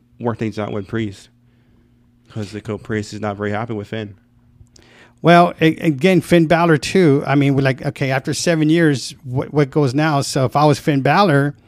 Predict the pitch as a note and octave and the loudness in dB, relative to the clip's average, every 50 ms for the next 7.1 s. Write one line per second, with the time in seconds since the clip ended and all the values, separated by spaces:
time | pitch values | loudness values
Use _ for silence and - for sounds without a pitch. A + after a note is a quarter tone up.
0 | _ _ _ _ _ _ _ _ _ _ _ C3 C3+ C#3 D#3+ E3 D3 B2+ D3+ D#3 | _ _ _ _ _ _ _ _ _ _ _ -2 0 4 4 4 4 4 2 2
1 | E3 D#3+ C#3+ - - B2+ D3 D3+ D#3+ D3 C3+ D3+ D#3+ D#3 C#3+ A#2+ - G#3 A#3+ B3 | 2 2 0 0 -4 -6 -4 -2 -2 -2 0 0 0 0 0 0 0 -2 0 0
2 | F#3+ - C#3+ D3 D#3 D#3+ D#3 D3+ D3+ D#3 F3 G3+ G#3+ G#3 G3 A3 A#3 A3+ G3 E3+ | 0 -2 -2 0 0 2 0 0 -2 -2 -4 -4 -4 -4 -2 -2 -2 -2 0 -2
3 | F3+ A#3 B3+ - C4 G3+ F#3+ - - F#3 E3 - - G3+ C#4+ C#4+ A3+ C#3 C3 C3 | -2 -2 -2 -2 -4 -4 -4 -4 -6 -6 -6 -6 -6 -6 -4 -4 -6 -6 -8 -12
4 | - C3+ C3+ C#3+ E3 - G#2+ G#2 - D#3 D3+ C#3+ C#3+ - - D#3+ D#3 C#3+ C#3+ F#3 | -12 -10 -6 -4 -2 -2 -2 -2 -4 -4 -4 -6 -4 -2 0 0 0 2 4 4
5 | A3+ C4 B3 A3+ G3+ E3+ C#3+ - - - - G#3+ A#3 F3+ D3+ C3 - C#3+ C#3+ C3 | 6 6 6 6 6 6 4 2 -2 -6 -4 -4 -4 -4 -4 -6 -6 -8 -8 -6
6 | D#3 F#3 G#3 G3 E3+ - - E3+ E3 - - C3+ - - C3 B2+ C#3+ D#3+ F3 C3+ | -4 -4 -4 -4 -6 -6 -6 -8 -8 -8 -10 -10 -8 -8 -6 -4 -4 -4 -4 -4
7 | C3 - | -4 -6